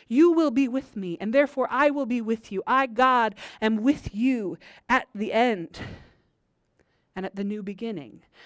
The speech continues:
which is paradise." "I assure you that today you will be with me in paradise"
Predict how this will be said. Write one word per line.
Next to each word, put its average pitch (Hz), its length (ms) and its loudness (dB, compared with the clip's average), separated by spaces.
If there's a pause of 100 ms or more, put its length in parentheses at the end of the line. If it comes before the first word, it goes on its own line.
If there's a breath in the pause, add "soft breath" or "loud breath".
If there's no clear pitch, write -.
(120 soft breath)
which - 180 -12
is 175 100 -18
paradise." - 920 -14 (1500 soft breath)
"I 208 80 4
assure 233 340 4
you 285 140 4
that 269 180 0
today 262 320 6
you 269 160 2
will 269 140 0
be 240 180 0
with 262 240 0
me 262 120 0
in 226 260 -2
paradise" 208 960 -2